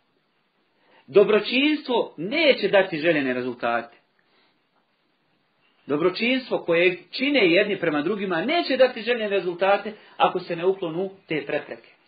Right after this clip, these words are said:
Nekad su to zamjerke, nekad su to ogovaranja, nekad su to sumnje, e, ili bilo šta drugo što može opteretiti, opteretiti odnose. E, to što opterećuje treba uklonuti, sklonuti,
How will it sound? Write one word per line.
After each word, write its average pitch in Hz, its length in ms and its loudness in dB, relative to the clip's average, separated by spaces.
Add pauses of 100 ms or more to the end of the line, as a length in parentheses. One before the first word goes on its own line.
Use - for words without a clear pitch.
(360)
Nekad 202 320 0
su 151 140 -8
to 160 140 -4
zamjerke, 165 640 -4
nekad 185 280 -8
su 131 140 -16
to 147 160 -4
ogovaranja, 151 720 -2 (300)
nekad 202 320 -2
su 151 140 -6
to 143 180 -4
sumnje, 175 680 0 (480)
e, 160 520 2 (220)
ili 185 200 4
bilo 294 320 4
šta 254 200 0
drugo 220 320 0
što - 160 -6
može 190 420 2 (320)
opteretiti, 202 880 2 (600)
opteretiti 180 640 -2
odnose. 127 360 -14 (340)
E, 190 160 4
to 320 260 8
što 226 120 0
opterećuje 196 680 0
treba 160 380 0
uklonuti, 185 680 -6
sklonuti, 220 720 -2